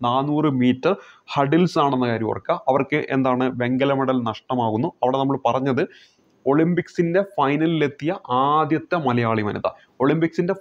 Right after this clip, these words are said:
ഫൈനലിലെത്തിയ ആദ്യത്തെ മലയാളി വനിത എന്നാണ് ഞാൻ പറഞ്ഞത്, പി ടി ഉഷ. അതേസമയത്ത് ഈ ആയിരത്തി തൊള്ളായിരത്തി എൺപത്തിനാലിലെ ലോസ് ഏഞ്ചൽസിൽ വെച്ച് നടന്ന ഒളിമ്പിക്സിൽ ആദ്യമായിട്ട്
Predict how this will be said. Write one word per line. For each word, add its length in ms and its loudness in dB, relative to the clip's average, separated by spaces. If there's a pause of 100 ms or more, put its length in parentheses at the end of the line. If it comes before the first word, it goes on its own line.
(160)
ഫൈനലിലെത്തിയ 920 4
ആദ്യത്തെ 300 -2
മലയാളി 420 2
വനിത 200 0 (160)
എന്നാണ് 300 -2
ഞാൻ 140 -6
പറഞ്ഞത്, 280 -2 (120)
പി 100 2 (100)
ടി 160 0
ഉഷ. 120 -14 (560)
അതേസമയത്ത് 520 4 (100)
ഈ 60 4 (140)
ആയിരത്തി 240 2
തൊള്ളായിരത്തി 340 4 (140)
എൺപത്തിനാലിലെ 760 2 (140)
ലോസ് 280 2
ഏഞ്ചൽസിൽ 540 0
വെച്ച് 260 -4
നടന്ന 300 0 (180)
ഒളിമ്പിക്സിൽ 480 -2 (640)
ആദ്യമായിട്ട് 640 2